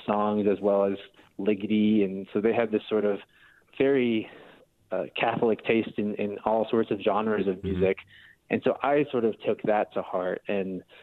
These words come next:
Speaker 1: that's what I really try to do is, is sort of incorporate a little bit of everything from my experience and the music that I love. So,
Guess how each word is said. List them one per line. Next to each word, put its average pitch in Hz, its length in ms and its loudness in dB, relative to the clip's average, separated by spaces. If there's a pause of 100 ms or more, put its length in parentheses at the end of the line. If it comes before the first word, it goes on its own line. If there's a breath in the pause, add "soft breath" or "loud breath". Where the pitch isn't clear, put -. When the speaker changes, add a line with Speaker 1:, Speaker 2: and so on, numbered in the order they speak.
(200 loud breath)
Speaker 1:
that's 104 180 0
what 104 120 2
I 101 40 4
really 104 360 4
try 101 340 0 (120)
to 123 80 0
do 147 280 4
is, 131 220 2
is 117 180 0
sort 120 140 2
of 110 80 -2
incorporate 113 600 2
a 107 40 2
little 127 180 2
bit 123 100 4
of 107 100 0
everything 107 580 0
from 101 160 -6
my 101 220 0
experience 95 720 0
and 90 160 -4
the 98 60 -8
music 98 340 -2
that 92 120 0
I 92 80 2
love. 92 380 0 (120)
So, 95 260 0